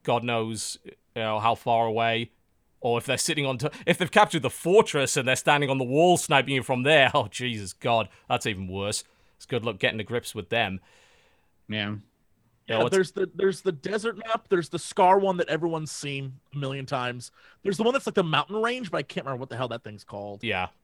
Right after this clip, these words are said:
Speaker 3: Um, and then there's the city one. Those are the ones that I've played so far, but I know there are more. I just haven't seen any of the other ones. So
Speaker 1: Yeah, I haven't seen the rest of them. I, I don't think the map design is bad.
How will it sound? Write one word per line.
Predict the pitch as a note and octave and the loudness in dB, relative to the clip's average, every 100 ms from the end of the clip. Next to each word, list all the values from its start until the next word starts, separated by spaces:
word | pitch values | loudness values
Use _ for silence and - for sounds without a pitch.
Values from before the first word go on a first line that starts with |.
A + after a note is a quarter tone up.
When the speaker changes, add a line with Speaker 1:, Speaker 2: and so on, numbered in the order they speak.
| - | -12
Speaker 3:
Um, | D3 D3 C#3+ C#3+ B2+ _ _ _ _ _ _ _ | -6 -6 -6 -8 -10 _ _ _ _ _ _ _
and | G#3 | -4
then | G#3+ | -2
there's | E3+ | -2
the | C3 | -2
city | - D3+ | -4 -4
one. | A2+ G2+ G#2 - _ _ _ - | -6 -10 -16 -20 _ _ _ -4
Those | F3 A3 | -2 0
are | |
the | A#3+ | 0
ones | F3+ | 0
that | D3 | 0
I've | C#3 C3+ | 0 0
played | C#3 A2+ | -6 -6
so | B2+ | -8
far, | G#2+ B2 A2+ A2+ - | -8 -6 -4 -6 -6
but | D3 | -4
I | D3+ | 2
know | F#3 | 2
there | E3+ D3 | 4 2
are | |
more. | C3 B2+ B2+ | 0 -4 -4
I | G#2 B2 | -4 -6
just | B2+ | -4
haven't | C#3+ B2+ A#2+ | -2 -4 -6
seen | - C3+ C3 D3+ - | -14 -12 -12 -12 -12
any | D#3+ F3+ | -12 -12
of | D#3+ F3+ | -12 -10
the | G3+ - | -10 -10
other | G#3 B3 | -10 -8
ones. | C#4+ D4+ - _ _ _ _ | -8 -10 -20 _ _ _ _
So | - D3 | -6 2
Speaker 1:
Yeah, | C#3 | 4
I | B2+ D3+ | 6 4
haven't | E3+ F3 | 4 2
seen | - C3+ | -2 -2
the | |
rest | A#2 A2+ - | -2 -2 -4
of | G#2 | -6
them. | G#2+ G2+ | -6 0
I, | C#3+ - | 0 4
I | G#3+ | 4
don't | C#4+ | 4
think | A#3 G3 F#3+ | 0 -2 -2
the | D#3 | 0
map | D3+ D3 | 2 2
design | C#3 C#3 C3+ B2+ | 0 0 0 -2
is | A#2 | -6
bad. | A2+ F#2+ G2 E3 | -8 -4 0 0